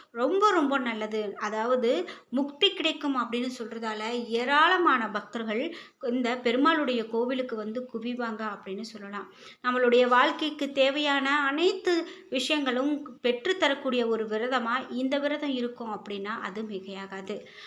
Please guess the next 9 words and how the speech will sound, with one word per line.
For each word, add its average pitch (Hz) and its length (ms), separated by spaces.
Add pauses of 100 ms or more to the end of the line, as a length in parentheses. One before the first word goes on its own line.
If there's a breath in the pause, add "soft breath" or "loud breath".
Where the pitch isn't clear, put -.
(120 loud breath)
மாதா 254 340
மாதம் 254 320
வரக்கூடிய 254 420
ஏகாதசி 240 640
தினத்தன்னைக்கு 220 800 (240 loud breath)
விரதம் 339 340
இருந்து 285 260
வழிபட்டா 240 580
நம்மளுடைய 247 380